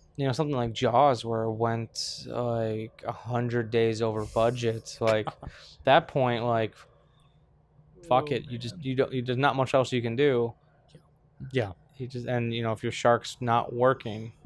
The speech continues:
Speaker 1: just make it up, figure it out.
Speaker 2: I can't even, like, a hundred days. That's just insane.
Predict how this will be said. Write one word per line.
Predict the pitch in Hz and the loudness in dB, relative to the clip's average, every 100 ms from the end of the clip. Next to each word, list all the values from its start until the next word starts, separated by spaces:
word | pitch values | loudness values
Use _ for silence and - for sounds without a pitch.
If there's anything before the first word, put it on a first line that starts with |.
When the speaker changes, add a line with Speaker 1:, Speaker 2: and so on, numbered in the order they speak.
| - _ _ _ _ _ _ _ _ - | -16 _ _ _ _ _ _ _ _ -16
Speaker 1:
just | - _ - | -16 _ -4
make | 127 113 120 | -2 0 0
it | 127 | 0
up, | 151 - | 0 -2
figure | - 120 131 | -8 -6 -4
it | |
out. | 127 123 - _ _ - _ _ | -2 -4 -6 _ _ -20 _ _
Speaker 2:
I | _ | _
can't | - 214 196 | -4 0 0
even, | 156 147 - | 0 -4 -4
like, | 151 - - | -10 -12 -16
a | |
hundred | - - - 190 196 190 160 170 156 127 120 | -18 -18 -8 -4 -2 -2 -2 -2 -2 -4 -8
days. | 165 151 147 143 143 - - - _ _ _ _ _ _ _ _ _ _ - | -6 -6 -6 -8 -10 -14 -20 -20 _ _ _ _ _ _ _ _ _ _ -10
That's | 180 - - | -10 -8 -4
just | 202 170 - | -2 -2 -6
insane. | 120 123 - - - - 196 180 151 | -10 -8 -6 -4 -4 -6 -4 -4 -4